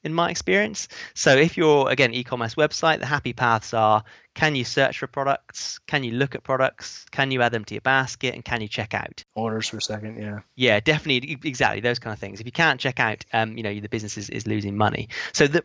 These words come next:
Speaker 1: from looking at those critical happy paths, those user journeys,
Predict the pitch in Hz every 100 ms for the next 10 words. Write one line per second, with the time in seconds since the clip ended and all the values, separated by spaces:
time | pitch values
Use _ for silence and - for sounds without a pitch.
0 | - 175 190 233 208 175 160 - - -
1 | 180 - 139 - 151 - - 147 - -
2 | - - 113 131 123 123 127 127 104 101
3 | 107